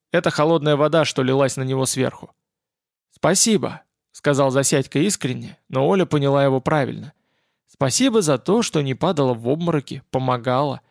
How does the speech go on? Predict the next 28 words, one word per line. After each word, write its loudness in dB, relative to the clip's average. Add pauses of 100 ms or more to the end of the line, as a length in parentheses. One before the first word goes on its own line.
(360)
и 0
со 2
всеми 2
тремя 0
он 0
справился 0
бы 0
и 0
сам. -4 (420)
Теперь -2 (120)
отойди -2
от 0
окна". -6 (840)
"Мы 2
не 2
бежим?" — 0 (240)
спросила 0
она -2
быстро. -8 (680)
Странно, -2 (300)
почти 0
не 0
чувствовала 0
страха, -2
а -2
только -4
сильнейшее -2
возбуждение. -2